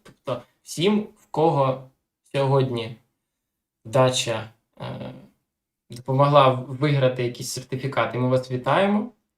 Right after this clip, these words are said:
Ще раз додаю, що наші менеджери з вами зв'яжуться і нададуть всю необхідну інформацію. А всім, хто, кому не пощастило сьогодні, ми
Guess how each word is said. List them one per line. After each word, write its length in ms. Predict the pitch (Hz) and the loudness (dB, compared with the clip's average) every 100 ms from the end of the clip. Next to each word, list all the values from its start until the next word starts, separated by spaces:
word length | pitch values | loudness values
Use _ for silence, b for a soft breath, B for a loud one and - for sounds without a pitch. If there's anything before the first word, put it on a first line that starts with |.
| _ _ | _ _
Ще 180 | 139 | 2
раз 180 | 131 127 | 4 4
додаю, 380 | 127 127 127 127 | 0 0 2 0
що 520 | 123 - 120 117 117 _ _ - | -2 -6 -2 0 -2 _ _ -2
наші 300 | 127 127 131 | 0 0 2
менеджери 440 | 127 127 123 123 | 2 2 0 -4
з 60 | 117 | -2
вами 220 | 123 120 | -4 -4
зв'яжуться 680 | 117 123 127 123 120 - - | -4 -2 -2 -2 -8 -8 -8
і 60 | 120 | -6
нададуть 440 | 123 127 127 123 | -4 -4 -6 -8
всю 260 | - 131 123 | -8 -6 -6
необхідну 420 | 123 - 135 151 | -6 -8 -10 -8
інформацію. 720 | 156 175 190 - - 208 208 _ _ _ _ _ _ _ _ _ _ _ _ _ _ _ - | -4 -2 0 -2 -4 -6 -6 _ _ _ _ _ _ _ _ _ _ _ _ _ _ _ -6
А 280 | 120 120 | -2 0
всім, 460 | 120 - 170 196 180 | -2 -4 0 0 0
хто, 720 | - - 147 147 139 135 - - _ _ - | -8 -2 2 4 4 4 -2 -18 _ _ -2
кому 260 | 143 143 | 2 4
не 200 | 135 156 | 4 2
пощастило 760 | 156 147 - 135 - 175 196 202 | 0 -2 -2 -4 2 4 4 2
сьогодні, 640 | - 170 190 180 190 185 - _ _ - | 0 2 2 2 -2 -4 -8 _ _ -4
ми 500 | 127 143 147 113 | 0 2 0 -2